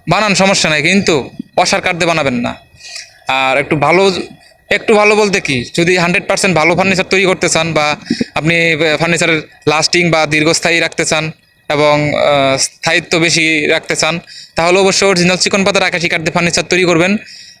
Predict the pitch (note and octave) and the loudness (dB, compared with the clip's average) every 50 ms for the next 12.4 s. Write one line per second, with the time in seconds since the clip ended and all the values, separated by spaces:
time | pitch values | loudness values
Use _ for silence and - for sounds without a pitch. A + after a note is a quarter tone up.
0 | _ _ - E3 E3+ F3 F3+ F#3+ F#3+ F3 F#3+ F3 - F3+ F3+ F#3 E3+ - F#3+ E3 | _ _ 0 2 2 2 2 2 0 0 0 0 0 0 2 2 2 0 0 0
1 | - G3 F#3+ F#3+ F#3+ F#3+ F#3 E3+ D#3 F3+ F3 F3 F3 F3 F3 E3 - - - - | 0 2 2 4 4 4 2 2 2 2 2 2 2 0 0 -2 -6 -10 -16 -20
2 | - - - - - - _ _ - D#3+ E3+ F#3 F#3+ G3 F#3+ F#3 - - F3+ F3 | -20 -20 -20 -20 -20 -20 _ _ 0 0 2 2 2 2 2 2 2 2 2 2
3 | F3 E3+ F3 F3 D#3 E3 E3+ F#3 G#3 A#3 - - _ _ _ _ _ - - D3+ | 2 2 2 2 2 0 0 0 -2 -6 -10 -16 _ _ _ _ _ -4 -2 0
4 | D3 D3+ D3+ D3+ D3+ D3+ D3 D3+ D3+ D3 D3 C#3 - - - - - - - - | 2 2 4 4 2 2 0 0 -2 -2 -2 -4 -6 -8 -10 -16 -20 -20 -12 -8
5 | - - - - - - - - - - F3+ F#3 F#3+ - - - F#3+ G#3 A3+ D#4 | -8 -8 -8 -6 -4 -2 -2 0 0 0 0 0 -2 -2 -2 0 2 2 2 0
6 | - - - D#3+ E3 F3+ E3 - C#3 C#3+ C#3+ C#3 C#3 B2 A#2+ A2+ A2+ - - - | 0 -2 0 0 0 0 0 0 0 2 2 2 2 0 0 -2 -4 -2 -2 0
7 | F3 F3+ E3+ F#3 F#3+ G3 G#3 A3 A3 G#3+ - - F#3 F#3 G3 F3+ F#3 F3+ F3+ E3+ | 2 2 2 2 2 4 4 2 2 2 0 0 0 0 2 2 0 2 2 2
8 | E3+ E3+ E3 F3 D#3 D3 E3+ G3 A#3 B3 - _ - - - _ - - D3 D3+ | 2 2 0 0 0 0 2 0 0 -2 -4 _ -20 -20 -20 _ -4 -4 -4 -2
9 | D3 D3+ F3 F3 - D#3 D#3+ D#3 - E3+ E3+ F3 E3+ - - F#3 F3 F#3+ E3+ F3+ | 0 -2 0 0 0 0 0 0 0 0 0 -2 -2 -2 0 0 2 2 2 2
10 | E3+ E3+ - D#3+ D3 C#3 C3 - - D3 D#3+ E3+ E3 E3+ E3 - E3+ E3 D3 - | 0 0 2 2 0 0 -2 -2 0 2 2 2 2 0 -2 0 -2 -2 0 0
11 | D#3 D#3 D#3+ C#3+ B2 A#2 - _ _ _ _ _ _ _ _ _ _ _ _ _ | 0 2 2 0 0 -2 -6 _ _ _ _ _ _ _ _ _ _ _ _ _
12 | _ _ _ _ _ - D3+ C#3 | _ _ _ _ _ -4 -2 -2